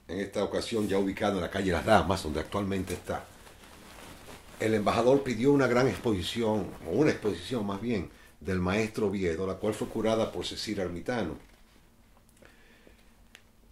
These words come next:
Como consecuencia de esa exposición, y posteriormente de las exposiciones del maestro en Francia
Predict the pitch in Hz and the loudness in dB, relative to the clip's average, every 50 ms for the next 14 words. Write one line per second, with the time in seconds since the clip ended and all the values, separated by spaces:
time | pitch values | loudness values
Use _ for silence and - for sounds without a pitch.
0 | - - - - - - - - - - - - - - - _ _ _ _ _ | -20 -20 -20 -20 -20 -20 -20 -20 -20 -20 -20 -20 -20 -20 -20 _ _ _ _ _
1 | - - - - _ - - _ _ - _ - - - - - - 139 143 139 | -20 -20 -20 -20 _ -20 -20 _ _ -20 _ -20 -20 -20 -10 -4 0 2 2 2
2 | 139 139 123 - 139 - - 180 208 208 - 185 180 170 170 170 170 - 165 - | 2 0 0 0 -2 -4 -2 0 0 0 0 0 2 2 2 2 0 -2 -4 -4
3 | - - - 117 - 98 95 - - 101 98 90 76 69 71 69 - - - - | -4 -4 -2 -2 -2 -2 -4 -6 -4 -2 -2 -2 -2 -2 -4 -8 -10 -14 -20 -20
4 | - - - _ _ - - - - - - - - - - - - - _ _ | -20 -20 -20 _ _ -20 -20 -20 -20 -20 -20 -20 -20 -20 -20 -20 -20 -20 _ _
5 | - - 113 120 - 117 113 104 - - 110 107 101 113 143 156 147 135 135 139 | -10 -6 -6 -4 0 0 0 0 0 -2 -2 0 0 2 2 0 2 2 2 2
6 | 143 143 127 98 - 92 90 85 90 90 85 78 73 - - - 90 82 - - | 2 2 2 0 -2 -4 -4 -2 -2 -2 -2 -2 -4 -6 -10 -10 -10 -10 -8 -8
7 | 80 - - 110 120 127 135 131 123 110 95 95 101 113 113 107 - - 107 98 | -8 -8 -6 -2 -2 -2 0 0 0 0 0 -2 -2 -2 -4 -4 -6 -8 -6 -4
8 | 85 - - - - 82 76 76 73 - - 98 95 85 78 71 - - 69 65 | -4 -4 -6 -10 -10 -8 -8 -8 -8 -8 -4 -2 -2 -2 -2 -4 -6 -10 -12 -14